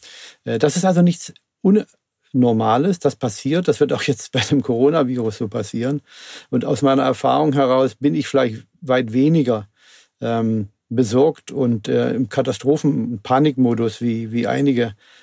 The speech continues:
äh, andere. Was wir sehen mit diesen Varianten und warum wir die Varianten nennen, ist eben, dass es,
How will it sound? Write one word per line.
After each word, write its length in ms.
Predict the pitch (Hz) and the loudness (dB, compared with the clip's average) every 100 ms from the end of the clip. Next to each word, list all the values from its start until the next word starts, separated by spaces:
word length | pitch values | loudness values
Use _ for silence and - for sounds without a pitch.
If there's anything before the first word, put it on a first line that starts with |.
| _ _ | _ _
äh, 60 | 117 | -6
andere. 680 | 117 139 156 135 107 131 160 - - _ | -2 2 2 2 0 -2 -6 -12 -20 _
Was 320 | 139 - - 170 | -2 -2 -10 -10
wir 480 | 127 120 123 123 | -10 -2 0 0
sehen 300 | 110 127 151 | 2 2 4
mit 160 | 139 - | 2 0
diesen 280 | 123 127 110 | -2 0 0
Varianten 440 | 117 123 175 202 | 0 0 0 -2
und 100 | 143 | -2
warum 180 | 120 113 | 0 2
wir 120 | 120 | 2
die 120 | 117 | 2
Varianten 420 | 113 127 143 - 123 | 0 0 0 2 2
nennen, 200 | 117 113 | 2 0
ist 140 | - | -2
eben, 180 | 110 104 - | -4 -4 -6
dass 140 | 110 | -6
es, 160 | 101 | -8